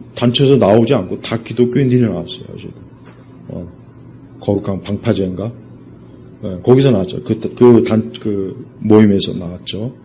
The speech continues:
그러니까 지금 봐요. 그러니까 대한민국을 그나마도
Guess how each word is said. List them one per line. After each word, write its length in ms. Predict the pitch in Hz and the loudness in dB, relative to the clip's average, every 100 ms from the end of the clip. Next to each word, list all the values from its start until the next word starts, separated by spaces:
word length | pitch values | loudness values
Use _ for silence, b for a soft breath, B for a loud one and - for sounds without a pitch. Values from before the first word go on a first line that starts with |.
| B B B B B B B - | B B B B B B B -18
그러니까 400 | - 160 131 - - - - - - - | -2 0 2 -2 -10 -20 -20 -20 -20 -8
지금 280 | - 147 | -4 -4
봐요. 280 | 120 101 90 - - - - - - | -4 -6 -8 -12 -20 -20 -20 -20 -10
그러니까 200 | - 127 | -6 0
대한민국을 880 | 131 160 185 180 165 156 147 156 156 | 4 6 6 6 4 4 4 4 2
그나마도 800 | - 131 147 135 120 139 147 160 | 2 2 4 2 4 6 6 2